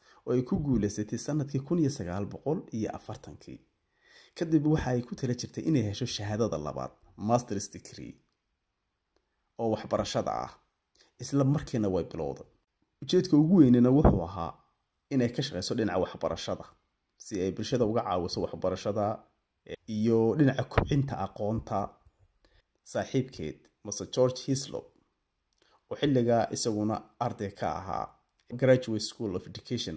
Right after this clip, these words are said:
isaguna arday ka mid ahaa, ayaa looga yeedhay inuu ka qayb qaato dagaalkii labaad ee adduunka, taasoo sababtay inay isguursadaan Virginia Hislop, ayna ka tagto jaamacadda ka hor intaanay dhammayn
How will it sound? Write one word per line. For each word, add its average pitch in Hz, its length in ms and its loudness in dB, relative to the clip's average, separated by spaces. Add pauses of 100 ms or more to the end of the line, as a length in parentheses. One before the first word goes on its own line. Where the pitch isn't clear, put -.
(160)
isaguna 117 360 -4
arday 120 200 -2
ka - 140 -6
mid 98 160 -4
ahaa, - 260 -10 (460)
ayaa 113 200 0
looga 113 280 4
yeedhay 92 420 2 (320)
inuu 104 260 -4
ka 143 80 0
qayb 110 300 -6
qaato 98 240 -6
dagaalkii 107 560 -2
labaad 87 360 -6
ee 98 120 -2
adduunka, 98 460 -8 (760)
taasoo 113 360 -2
sababtay 92 580 -8
inay 131 200 4
isguursadaan 95 800 -6 (140)
Virginia 104 480 -4
Hislop, - 400 -8 (840)
ayna 107 240 -4
ka 147 140 -2
tagto 107 380 -14 (340)
jaamacadda 95 680 -4 (440)
ka 123 100 -8
hor 107 100 -4
intaanay 101 400 -6
dhammayn 82 420 -10